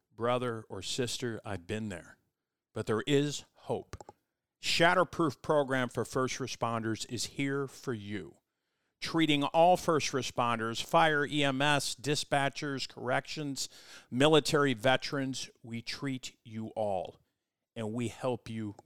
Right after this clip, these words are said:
get better. Sometimes helpers need help too. Take that first step towards your recovery. Contact F H E Health and their Shatterproof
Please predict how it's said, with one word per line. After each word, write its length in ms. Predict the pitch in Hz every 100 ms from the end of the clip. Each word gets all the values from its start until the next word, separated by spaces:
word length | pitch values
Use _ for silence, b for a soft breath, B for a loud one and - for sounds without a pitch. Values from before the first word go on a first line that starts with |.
| 101
get 320 | 113 101 - _ _ _
better. 360 | - 98 87 - _ _ _ _ _ -
Sometimes 880 | - 185 247 - - - - - - _ _ _ _
helpers 580 | - 151 127 151 139 123
need 220 | 123 120
help 400 | - 110 101 - - _ _ -
too. 240 | 113 - _ _
Take 260 | - 165 -
that 220 | 180 160
first 320 | - 143 127
step 320 | - 135 98 -
towards 340 | - 104 98
your 120 | 107
recovery. 680 | 104 107 117 101 92 - - _ _ _ -
Contact 500 | - 135 - 127 - 131
F 160 | 135
H 300 | 139 127 -
E 100 | 127
Health 340 | 110 135 131 -
and 100 | 120
their 80 | 107
Shatterproof 680 | - - 135 131 - 131